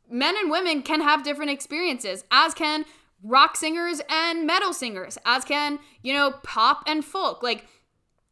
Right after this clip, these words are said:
you can put whatever it is, but some people just don't have the same experience as you. And so, while sometimes their experience and sharing their story and potentially giving advice can help,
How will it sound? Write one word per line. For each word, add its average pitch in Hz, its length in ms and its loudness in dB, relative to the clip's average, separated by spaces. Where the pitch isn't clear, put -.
you 294 200 -2
can 339 300 -2
put 311 300 -2
whatever 247 400 0
it 240 80 0
is, 269 160 0
but - 180 -12
some 247 180 -2
people 330 240 -4
just 294 200 -8
don't 247 220 0
have 240 160 -2
the 233 80 -6
same 226 220 -10
experience 320 640 -4
as 220 160 -8
you. 214 220 -6
And 233 180 -8
so, 233 300 0
while 349 220 4
sometimes 339 600 0
their 240 160 -2
experience 226 680 -4
and 214 280 -8
sharing 220 320 -4
their 208 120 -6
story 214 340 -4
and 202 160 -6
potentially 220 500 -8
giving 214 300 -6
advice 196 300 -8
can - 120 -16
help, 330 420 -2